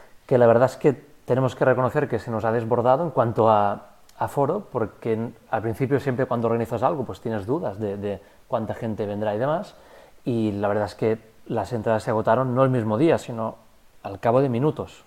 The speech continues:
y, y fue, fue algo que nos, que nos sorprendió, y mira, ahora ya, ya está hecho, pero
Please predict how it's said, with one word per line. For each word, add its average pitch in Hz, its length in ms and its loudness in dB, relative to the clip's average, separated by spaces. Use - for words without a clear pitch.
y, 117 300 -10
y 98 40 -10
fue, - 220 -6
fue - 240 2
algo 113 220 4
que 113 80 0
nos, 113 240 -2
que - 180 -6
nos 120 160 -2
sorprendió, 123 560 2
y 151 80 0
mira, 107 300 -4
ahora 107 180 4
ya, 117 240 4
ya 113 140 2
está 117 180 0
hecho, 131 260 0
pero 113 340 0